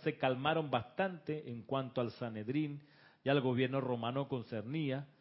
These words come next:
ya que ellos sentían que habían puesto punto final a esta amenaza, en particular a su autoridad. Sin embargo, el amado Jesús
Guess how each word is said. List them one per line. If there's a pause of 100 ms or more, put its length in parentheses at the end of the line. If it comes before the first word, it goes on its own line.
(420)
ya
que
ellos
sentían
que
habían
puesto
punto
final
a
esta
amenaza,
en
particular
a
su
autoridad. (760)
Sin
embargo,
el
amado
Jesús